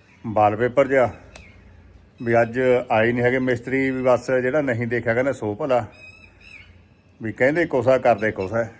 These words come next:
ਇੱਕ ਨੇ ਪਹਿਲਾਂ ਟਾਈਲਾਂ ਵਾਲੇ, ਟਾਈਲਾਂ ਵਾਲੇ ਇੱਕ ਦਿਹਾੜੀ ਲਾਉਣੀ,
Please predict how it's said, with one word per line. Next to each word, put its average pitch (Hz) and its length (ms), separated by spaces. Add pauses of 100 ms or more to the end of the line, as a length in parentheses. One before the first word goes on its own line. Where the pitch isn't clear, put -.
(280)
ਇੱਕ 120 140
ਨੇ 139 100
ਪਹਿਲਾਂ 151 220
ਟਾਈਲਾਂ 117 300
ਵਾਲੇ, 120 220
ਟਾਈਲਾਂ 131 300
ਵਾਲੇ 127 120
ਇੱਕ 127 140
ਦਿਹਾੜੀ 117 280
ਲਾਉਣੀ, 123 360